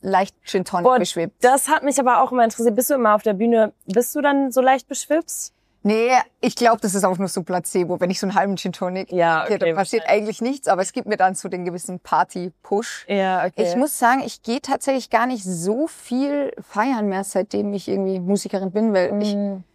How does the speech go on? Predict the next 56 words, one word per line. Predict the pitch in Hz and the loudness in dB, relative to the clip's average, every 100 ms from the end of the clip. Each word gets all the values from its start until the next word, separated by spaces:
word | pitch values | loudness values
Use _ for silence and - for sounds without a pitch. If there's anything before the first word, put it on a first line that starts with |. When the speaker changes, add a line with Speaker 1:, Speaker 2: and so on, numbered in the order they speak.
| _ | _
Speaker 1:
es | - 202 | -2 2
sind | 233 | 4
die | 208 | 6
ganze | 220 220 | 6 4
Zeit | - | 4
Events | 180 202 320 480 - | 4 6 6 4 2
Speaker 2:
Ja, | 190 190 | 4 6
ja. | 175 165 165 151 165 | 4 2 -2 -8 0
Speaker 1:
und | 240 262 220 | 4 4 4
Festivals | 226 233 220 190 185 202 202 | 2 4 6 8 8 6 4
und | 180 | 0
da | 170 | 0
bin | 180 | 0
ich | 185 175 - | 0 -2 -8
ehrlich | - 190 196 | 0 2 2
gesagt | - 180 196 190 - | 2 0 0 0 -2
bedient, | 185 202 214 240 | 0 2 4 4
was | 180 - | 0 0
so | |
mein | 180 180 | -2 -4
Partyleben | 185 196 - 190 180 175 | 0 0 0 -2 -2 -2
angeht. | 170 190 202 | -2 -2 4
Aber | 196 202 | 4 4
vielleicht, | 220 214 269 - | 6 4 4 -4
vielleicht | - 226 - | 2 2 2
muss | 311 | -4
ich | 277 | -6
das | - - | -6 0
nochmal | 233 | 2
machen. | 208 247 196 | 4 2 0
Gehst | 208 | 0
du | 302 | -2
viel | 311 | 0
feiern? | 294 302 349 - _ _ - | 0 0 -2 -6 _ _ 0
Speaker 2:
Nee, | 185 202 | 4 6
auch | - - | 4 2
gar | 185 180 | 4 4
nicht. | 180 170 170 | 2 0 2
Aber | 202 | 2
ich | 208 | 4
gehe | 240 | 6
auch | 233 | 6
auf | 226 202 | 6 2
Events | 202 202 233 247 | 2 2 2 0
und | 254 | -2
so | 240 254 262 226 | 2 4 2 0
Speaker 1:
Ja. | 208 - | -4 -2
Speaker 2:
und | |
so | 208 208 202 | 0 2 2
irgendwie | - 208 196 | 0 -2 0
mal | 196 196 | 0 0
Konzerte | 202 202 - 233 233 233 226 220 | -4 -4 2 4 4 0 2 4
oder | 202 196 | 4 4
Festivals | 214 220 - 226 240 269 | 2 -2 -2 0 0 2
oder | 233 220 | 2 4
so. | 226 233 269 | 4 2 2